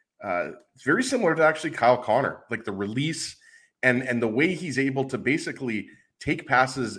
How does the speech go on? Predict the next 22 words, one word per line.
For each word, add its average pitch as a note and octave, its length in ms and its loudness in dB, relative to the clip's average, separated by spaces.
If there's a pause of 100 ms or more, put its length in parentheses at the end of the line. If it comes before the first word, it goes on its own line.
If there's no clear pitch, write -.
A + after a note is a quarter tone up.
and G#2 380 -2
put - 120 -6
the B2+ 60 -6
puck C3+ 260 -2
wherever C3 340 4
he A2 160 0
wants, A2 420 0
even C#3 180 -6
if C3+ 100 -6
he's A2 140 -8
kinda A#2+ 280 -4
off G#2+ 280 0
balance. G#2 520 -2 (480)
And A#2 140 -2
I, A2+ 100 0
I, A#2+ 220 2 (100)
I C3 40 -4
kind F3 220 2
of A2+ 260 -2
just D3 200 -10
watching C#3 340 2
that G2+ 160 4